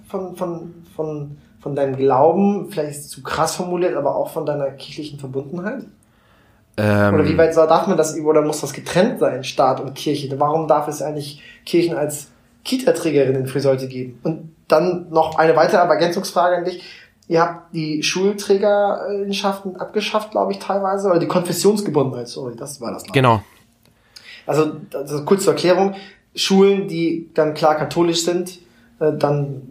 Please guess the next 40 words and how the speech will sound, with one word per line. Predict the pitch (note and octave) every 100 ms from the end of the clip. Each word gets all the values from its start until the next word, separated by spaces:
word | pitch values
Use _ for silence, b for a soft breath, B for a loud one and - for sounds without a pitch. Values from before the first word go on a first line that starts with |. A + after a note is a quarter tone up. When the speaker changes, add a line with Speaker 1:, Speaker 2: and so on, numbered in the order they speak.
| C#3
Speaker 1:
bei | D3+
uns | D3+ D3+
in | C3+
Cloppenburg | D#3 D3 B2+
ist | B2+
es | -
diese, | C3 B2 C3
die | B2+ A#2
Paul-Gerhardt-Schule | A2+ B2+ B2+ B2+ C#3+ D#3 C#3 D3 C#3+
oder | B2+ A#2+
Marienschule | B2 D#3 D#3 - C#3+ C3+
oder | B2+ A#2+
das | A#2 -
Ulf | D#3 D#3 D#3
ist | -
natürlich | C3 C3+ B2
das | A2+
Krasseste. | - C#3 C#3 C3+ D3 C#3 B B B B _ -
Und | D3+ C#3+ D#3
das | D3+
habt | F#3+ F3+
ihr | F#3+
aber | F3+ E3+
irgendwie | F3 F#3 E3+ F3 F3 - _ _ _ _ _ _ _ _ _ -
aufgelöst. | E3+ - D3 B2+ - - _ _ _ _ _ - b b b b _
Speaker 2:
Genau, | A2 B2+ B2
das, | F#2+ A2 - -
ähm, | G#2 G2+ G2+ G2 F2+
bedarf | F#2+ - G2 G#2 B2+ - - -
einer, | - G2 G#2+ G#2 G2 G2+ G2+ G2 -
äh, | F2+ F#2+ F2+
Zustimmung | - C3+ - A2 G2+
der | F2
Elternschaft. | G#2 G#2+ - E2 -
Also | - F2
die | F2
Eltern | F2+ F#2+ G#2+ F#2
müssen | - F#2
sich | F2+ -
da, | E2+ F2+